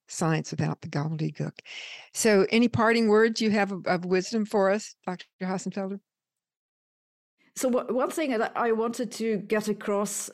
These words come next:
Speaker 2: with the book is that physics is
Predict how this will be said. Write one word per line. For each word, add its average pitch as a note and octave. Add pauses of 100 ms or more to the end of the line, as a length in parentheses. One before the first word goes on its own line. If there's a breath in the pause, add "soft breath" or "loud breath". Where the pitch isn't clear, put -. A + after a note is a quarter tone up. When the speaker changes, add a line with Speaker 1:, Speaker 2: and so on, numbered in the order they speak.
(200)
Speaker 2:
with G3+
the G3+
book G3
is G3+
that F#3
physics G#3
is -